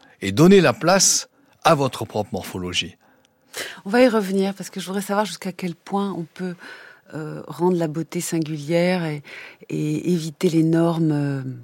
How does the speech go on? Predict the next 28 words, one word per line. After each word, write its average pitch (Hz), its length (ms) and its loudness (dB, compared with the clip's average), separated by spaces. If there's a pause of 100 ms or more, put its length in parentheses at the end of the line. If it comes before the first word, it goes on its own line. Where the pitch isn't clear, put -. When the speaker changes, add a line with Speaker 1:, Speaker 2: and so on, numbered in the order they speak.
Speaker 2:
conformistes, 160 800 -2
euh, - 760 -10
justement 180 680 4
à - 120 -4
un 156 120 0
moment 165 300 4
où 170 60 6
l'injonction 160 680 2
est, 131 220 -8 (300)
est 160 100 -6
si 147 200 -8
singulière, « 147 760 2
soyez 143 320 -2
vous-même, 143 560 -2
soyez 131 300 -6
singulier ». 135 460 -6
On, 151 80 -2 (100)
on 160 60 2
va 170 140 2
y 170 120 2
revenir, 160 440 0
mais 180 120 4
je 147 40 -2
voudrais 156 200 -2
entendre 175 380 0
maintenant 160 440 0
Philippe 170 320 -6
Descola. 160 500 0